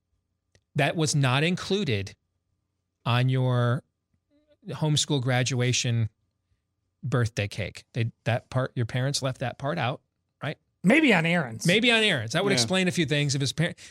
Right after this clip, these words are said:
Speaker 1: mean, the amount of, if, if his parents were that honest with him, that, that could explain some things. All right.
Speaker 3: True.
Speaker 1: And, and in this letter, which begins in Jeremiah twenty-nine, chapter four, this is what the Lord of armies, the God of Israel, says to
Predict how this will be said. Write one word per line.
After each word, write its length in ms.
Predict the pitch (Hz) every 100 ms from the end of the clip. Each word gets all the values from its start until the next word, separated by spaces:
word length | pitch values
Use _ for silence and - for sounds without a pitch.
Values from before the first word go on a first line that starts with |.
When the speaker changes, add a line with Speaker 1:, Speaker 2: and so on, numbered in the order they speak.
| -
Speaker 1:
mean, 100 | 156
the 80 | 156
amount 240 | 165 196
of, 120 | 175 190
if, 120 | 165
if 120 | 170
his 120 | 160
parents 280 | - 214 214
were 80 | 165
that 200 | 170 156
honest 320 | 139 139 -
with 100 | 139
him, 120 | 127
that, 200 | 117 123 -
that 280 | - 123 -
could 160 | - 113
explain 480 | - - 92 87 - -
some 200 | - 98
things. 380 | - 82 117 - _ -
All 80 | 117
right. 100 | 180
Speaker 3:
True. 120 | 104 _ - - - - - -
Speaker 1:
And, 360 | 175 180 185 180
and 200 | 175 180 -
in 160 | 190
this 200 | 254 -
letter, 380 | 208 247 127 147 - _ _ _ -
which 180 | 147
begins 340 | - 151 156 143
in 120 | 147
Jeremiah 520 | 123 151 151 147 139
twenty-nine, 440 | - 156 147 143 135
chapter 340 | 147 131 -
four, 340 | - 170 127
this 140 | 131 156
is 80 | 175
what 100 | 190
the 60 |
Lord 240 | 165 180 175
of 80 |
armies, 300 | 170 190 160
the 80 | 135
God 180 | 151 156
of 80 | 156
Israel, 300 | 156 151 143
says 260 | 170 156
to 180 | - 135